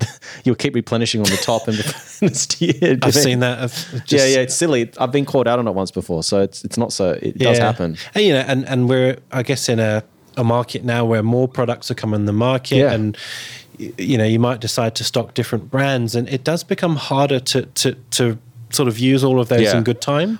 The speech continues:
Speaker 1: Well, I found that, um,
Speaker 2: Particularly
Speaker 1: most
Speaker 2: when they sell, you know,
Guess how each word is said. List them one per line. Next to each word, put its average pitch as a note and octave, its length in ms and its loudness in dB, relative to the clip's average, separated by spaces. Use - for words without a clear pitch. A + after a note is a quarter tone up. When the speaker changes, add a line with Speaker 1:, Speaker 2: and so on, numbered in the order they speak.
Speaker 1:
Well, C3 100 2
I B2+ 60 2
found C#3+ 320 0
that, G#2+ 240 -2
um, F2+ 140 -2
Speaker 2:
Particularly B2+ 340 2
Speaker 1:
most C3+ 40 2
Speaker 2:
when C#3 100 4
they C3 100 2
sell, B2+ 480 0
you C3+ 80 0
know, A2+ 280 0